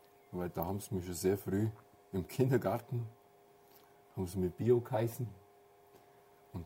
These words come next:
das habe ich dann erst später gemerkt, dass das ja das Leben heißt. Und so bin ich halt gesegnet mit dem Leben. Und das ist halt voll das Programm. Und ich bin da die ganze Zeit wirklich am Hummus machen, erdisieren, beten,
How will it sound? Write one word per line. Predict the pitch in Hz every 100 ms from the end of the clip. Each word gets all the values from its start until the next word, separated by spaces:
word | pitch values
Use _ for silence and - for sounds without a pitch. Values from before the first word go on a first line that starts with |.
| -
das | 85 - -
habe | 95 95
ich |
dann | 87 87
erst | 95 -
später | - 104 98
gemerkt, | 90 101 -
dass | 90 -
das | -
ja | 82
das | 80 - -
Leben | - 170 87 78
heißt. | 151 - -
Und | 85 -
so | -
bin | - 95
ich | 98
halt | 92 104
gesegnet | - - 101 107 -
mit | - -
dem | 85 82
Leben. | 92 - 82 - - - - - - - -
Und | 92 -
das | -
ist | 95 -
halt | 87
voll | - 95
das | 98 95
Programm. | - 90 82 80 107 113 110 -
Und | 92 92 90 - - - -
ich | - 87
bin | - 92
da | 90
die | 85
ganze | 82 85 - -
Zeit | - 87 - -
wirklich | 87 - 85 -
am | 87 90 - - - - - - - - -
Hummus | 123 127 120 113 -
machen, | 107 110 117 113 110 -
erdisieren, | 104 98 98 87 92 110 117 110 107 104 - - - -
beten, | 107 113 - 107 107